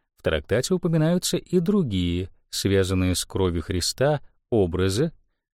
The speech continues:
на которых мы уже останавливались. Призвав учеников подняться с ним на небо, Иисус показывает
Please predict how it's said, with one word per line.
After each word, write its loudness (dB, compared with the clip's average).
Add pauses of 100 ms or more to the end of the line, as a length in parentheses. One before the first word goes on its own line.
(140)
на -2
которых 0
мы 2
уже 2 (240)
останавливались. -2 (840)
Призвав 0
учеников 0
подняться 0
с -2
ним 2
на 2
небо, -2 (560)
Иисус -4
показывает 0